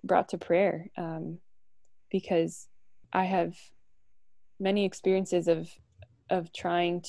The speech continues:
to share the faith with another person or just really have somebody experience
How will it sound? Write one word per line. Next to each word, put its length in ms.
to 480
share 360
the 100
faith 340
with 120
another 300
person 480
or 420
just 180
really 220
have 220
somebody 500
experience 800